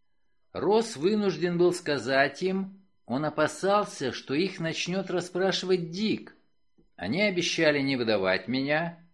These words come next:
и не выдали. Они все мои хорошие друзья». Джоэль остановилась, чтобы открыть чёрную кожаную сумочку,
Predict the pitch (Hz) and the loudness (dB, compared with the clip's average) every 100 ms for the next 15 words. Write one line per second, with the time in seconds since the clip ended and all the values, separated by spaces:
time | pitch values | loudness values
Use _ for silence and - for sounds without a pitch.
0 | _ - 113 143 185 214 175 180 208 214 | _ -8 -2 0 0 0 2 2 0 -4
1 | - _ _ _ _ _ - 120 131 - | -8 _ _ _ _ _ -4 -2 -2 -4
2 | - 156 196 202 208 185 185 180 208 196 | -4 -2 -2 -2 -2 0 0 0 -4 -2
3 | 226 220 240 240 135 - - _ _ _ | -4 -2 -2 0 -2 -4 -12 _ _ _
4 | _ _ _ _ _ _ 85 80 104 156 | _ _ _ _ _ _ -14 -8 -2 0
5 | 202 214 190 - 170 156 147 208 220 202 | 0 0 -4 -6 -2 -2 0 0 0 0
6 | 190 - - _ _ _ _ - 127 127 | -4 -14 -18 _ _ _ _ -8 -4 2
7 | 135 135 - 175 180 - 165 156 135 143 | 2 2 0 0 0 -4 0 0 0 -2
8 | 131 - 143 123 127 123 117 - 196 202 | -4 -2 -2 -2 -2 -2 -4 -2 -2 0
9 | 185 - 202 190 | -4 -4 2 2